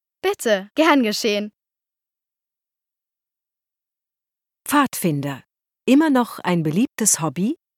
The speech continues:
Speaker 2: Du hörst jetzt das Interview in Abschnitten.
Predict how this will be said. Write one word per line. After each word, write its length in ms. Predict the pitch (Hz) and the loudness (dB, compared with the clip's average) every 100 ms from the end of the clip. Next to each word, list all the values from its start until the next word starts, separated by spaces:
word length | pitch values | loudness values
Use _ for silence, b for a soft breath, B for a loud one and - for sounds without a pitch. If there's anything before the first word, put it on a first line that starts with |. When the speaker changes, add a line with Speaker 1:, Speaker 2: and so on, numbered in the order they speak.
| _ _ - | _ _ -6
Speaker 2:
Du 240 | 190 190 | 0 2
hörst 380 | 170 185 - - | 2 0 0 0
jetzt 460 | 240 - - - _ | 0 0 -4 -6 _
das 200 | 160 160 | -4 -2
Interview 600 | - 196 190 170 180 190 | 0 0 0 -2 0 0
in 200 | - 320 | 0 -2
Abschnitten. 680 | - 175 - 170 151 147 | 0 -2 -2 -4 -6 -8